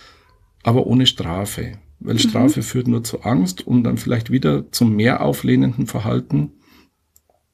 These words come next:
Speaker 1: Ein weiteres Prinzip des Konzepts ist dann die Wiedergutmachung zum Beispiel. Also wir
Speaker 2: Okay.
Speaker 1: versuchen dann mit Wiedergutmachungen
Speaker 2: Mhm.
Speaker 1: zu arbeiten. Ähm, heißt,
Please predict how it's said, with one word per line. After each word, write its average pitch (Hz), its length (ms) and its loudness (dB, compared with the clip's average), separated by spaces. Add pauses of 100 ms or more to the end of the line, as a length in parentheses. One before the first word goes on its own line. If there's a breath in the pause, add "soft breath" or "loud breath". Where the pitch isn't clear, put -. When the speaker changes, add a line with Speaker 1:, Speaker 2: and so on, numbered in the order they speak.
(340)
Speaker 1:
Ein 113 240 2
weiteres 117 440 -2
Prinzip 117 680 0 (300)
des - 340 -2
Konzepts 110 480 -2
ist 101 260 -4
dann 101 120 2
die 101 140 0
Wiedergutmachung 101 840 -2
zum - 180 -8
Beispiel. - 380 -8
Also 208 160 0
wir 104 100 -2
Speaker 2:
Okay. - 80 4
Speaker 1:
versuchen 113 380 -2
dann 104 160 0
mit 107 140 -4
Wiedergutmachungen 104 960 2
Speaker 2:
Mhm. 123 80 -2
Speaker 1:
zu - 200 -8
arbeiten. 135 580 -4 (720 loud breath)
Ähm, 110 420 0 (1500)
heißt, 151 600 0